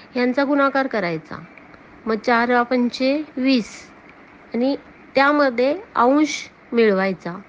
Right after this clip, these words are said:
मग विसामध्ये तीन मिळवले, किती आले? तेवीस. म्हणजे कुठला अपूर्णांक तयार झाला? तर तेवीस छेद पाच.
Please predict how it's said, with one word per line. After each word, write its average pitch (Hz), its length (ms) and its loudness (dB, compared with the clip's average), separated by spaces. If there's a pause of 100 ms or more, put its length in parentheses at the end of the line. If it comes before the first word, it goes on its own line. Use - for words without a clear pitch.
(380)
मग 233 60 2
विसामध्ये 269 580 0 (100)
तीन 269 200 -2
मिळवले, 214 480 -2 (120)
किती 262 200 -4
आले? 254 360 0
तेवीस. 254 680 -4 (400)
म्हणजे 254 360 0 (300)
कुठला 277 300 0
अपूर्णांक 254 520 -2 (100)
तयार 208 200 -4
झाला? 208 440 -6
तर 240 80 -4 (120)
तेवीस 240 420 0
छेद 226 180 -6 (140)
पाच. 170 140 -6